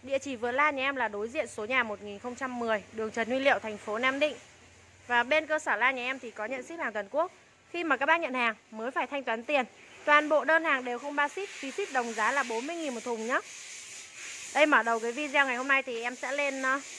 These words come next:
một số cái mặt hàng, ờ, kg này. Đầu tiên đó là cái hàng, ờ, kim điệp xuân nhá. Hàng kg thì hôm nay em sẽ bán đồng giá là năm mươi nghìn một bó.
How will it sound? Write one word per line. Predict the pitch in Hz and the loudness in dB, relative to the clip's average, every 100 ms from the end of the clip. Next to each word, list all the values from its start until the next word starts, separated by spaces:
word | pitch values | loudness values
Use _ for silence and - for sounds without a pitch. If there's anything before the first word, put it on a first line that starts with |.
| - 220 | -14 -14
một | |
số | - 226 | -4 -4
cái | 226 | 0
mặt | 294 240 | -2 0
hàng, | 240 208 202 | 2 0 0
ờ, | 202 | -8
kg | 196 277 269 285 277 | -6 -2 4 6 6
này. | 247 220 - - - - - - - - - - - - | 4 -6 -12 -18 -18 -20 -20 -20 -20 -20 -20 -20 -20 -8
Đầu | 233 233 | -4 0
tiên | 294 285 | 4 4
đó | 240 | 4
là | 269 | 2
cái | 254 | 2
hàng, | 254 269 226 | 2 2 2
ờ, | 214 | -6
kim | 285 302 | -6 -6
điệp | 254 | -6
xuân | - 330 302 285 | 0 2 2 4
nhá. | 370 - - - - - - - - - | 2 2 -16 -18 -16 -14 -12 -12 -10 -2
Hàng | 269 285 | 4 4
kg | 320 330 339 339 | 6 8 10 10
thì | 285 | 8
hôm | 311 | 0
nay | 320 | 0
em | 311 | 0
sẽ | 330 | -4
bán | 247 262 | -4 -4
đồng | 302 240 | -6 -4
giá | 220 247 | -4 -2
là | 285 | -2
năm | 294 311 | -4 -6
mươi | 302 | -8
nghìn | 277 | -8
một | 226 214 | -10 -6
bó. | 208 254 | -2 -2